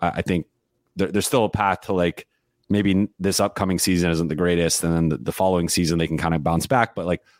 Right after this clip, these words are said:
LeBron's gonna be in year twenty-one, gonna be turning thirty-nine.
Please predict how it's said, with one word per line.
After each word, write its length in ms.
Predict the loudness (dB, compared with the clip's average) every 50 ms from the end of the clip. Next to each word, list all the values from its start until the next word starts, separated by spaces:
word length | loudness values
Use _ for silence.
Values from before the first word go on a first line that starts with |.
| _ _
LeBron's 280 | -2 0 0 2 2 2
gonna 140 | 0 2 2
be 100 | 2 2
in 60 | 2
year 160 | 2 2 0
twenty-one, 720 | 0 0 0 0 0 2 2 2 2 2 2 2 2 0 -2 -6 _ _ _ _ -4
gonna 160 | -2 0 0
be 60 | 0
turning 260 | 0 0 0 0 0
thirty-nine. 760 | 0 0 0 0 0 2 2 2 2 2 2 2 0 0 -2